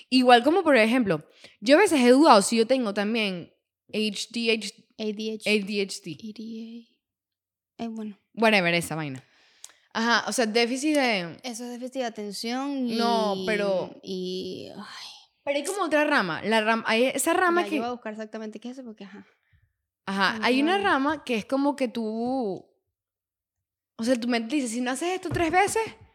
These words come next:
Speaker 1: se va a morir alguien".
Speaker 2: Ajá.
Speaker 1: Chamo, a mí me pasa así, o sea, ya no tanto, pero chiquita me pasaba muchísimo.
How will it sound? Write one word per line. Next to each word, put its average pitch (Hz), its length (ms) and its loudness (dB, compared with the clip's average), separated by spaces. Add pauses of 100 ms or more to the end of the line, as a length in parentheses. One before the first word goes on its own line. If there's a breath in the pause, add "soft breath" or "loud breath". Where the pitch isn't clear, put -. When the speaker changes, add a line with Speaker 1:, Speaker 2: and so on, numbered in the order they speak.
(300)
Speaker 1:
se - 120 -2
va 240 60 6
a - 20 6
morir 247 260 6
alguien". 170 380 4
Speaker 2:
Ajá. 214 460 -2 (600 soft breath)
Speaker 1:
Chamo, 269 160 -6
a 277 60 2
mí 262 100 4
me 233 140 2
pasa 254 180 -2
así, 240 260 -4
o 233 60 -4
sea, 247 120 0
ya 226 140 4
no 277 120 2
tanto, 214 260 4
pero 208 140 -2
chiquita 262 240 0
me 240 100 2
pasaba 196 240 -4
muchísimo. 202 720 -2